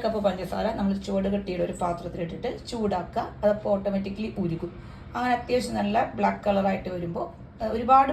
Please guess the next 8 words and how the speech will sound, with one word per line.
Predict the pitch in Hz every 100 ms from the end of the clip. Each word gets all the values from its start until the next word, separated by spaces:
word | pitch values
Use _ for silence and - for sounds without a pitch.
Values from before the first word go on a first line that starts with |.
| 247
ബ്ലാക്ക് | 226 226 214
ആവരുത്, | 202 180 - -
എന്നാൽ | 226 233
ഒരുപാട് | 240 254 254 247
ബ്ലാക്ക് | 226 220 - -
കുറയും | 220 226 233 170
ചെയ്യരുത്. | 170 170 196 - - - - -
അപ്പോൾ | -